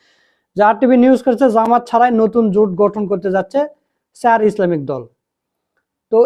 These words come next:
এই নিউজ প্রচারের কয়েক ঘন্টা পরে ইসলামী আন্দোলন বাংলাদেশের একটা প্রোগ্রামে জয়েন করেন বাংলাদেশ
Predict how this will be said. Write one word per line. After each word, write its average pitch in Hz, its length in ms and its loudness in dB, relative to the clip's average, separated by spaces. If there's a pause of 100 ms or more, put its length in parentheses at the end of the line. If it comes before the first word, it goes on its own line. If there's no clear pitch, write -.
এই 247 80 4 (100)
নিউজ 294 220 2 (100)
প্রচারের 269 460 0
কয়েক 262 240 2
ঘন্টা 247 280 0
পরে 196 180 2 (840)
ইসলামী 269 400 0
আন্দোলন 262 240 0 (100)
বাংলাদেশের 233 500 -2
একটা 233 220 -2
প্রোগ্রামে 214 360 -2 (140)
জয়েন 208 280 0
করেন 208 200 -4 (420)
বাংলাদেশ 240 420 0